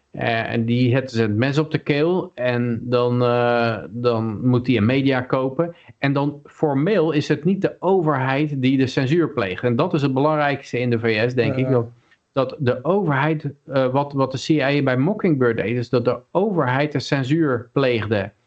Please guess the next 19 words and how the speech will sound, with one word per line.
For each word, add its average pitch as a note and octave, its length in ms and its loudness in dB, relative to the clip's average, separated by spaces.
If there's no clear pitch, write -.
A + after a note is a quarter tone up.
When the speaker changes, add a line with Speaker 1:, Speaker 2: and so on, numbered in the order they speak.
Speaker 1:
en C3 160 0
de B2+ 60 2
media C#3+ 360 2
stuurde. A2+ 400 0
En A2+ 200 0
dan D#3 200 0
wordt D3+ 200 0
gezegd B2 260 -2
van, C3 80 0
ja, A#2+ 80 2
maar B2 100 0
dat D#3 140 0
is D3 60 2
een C3+ 80 2
overtreding B2+ 580 0
van B2 120 0
de A#2 60 0
First A#2+ 320 0
Amendment. A2+ 540 0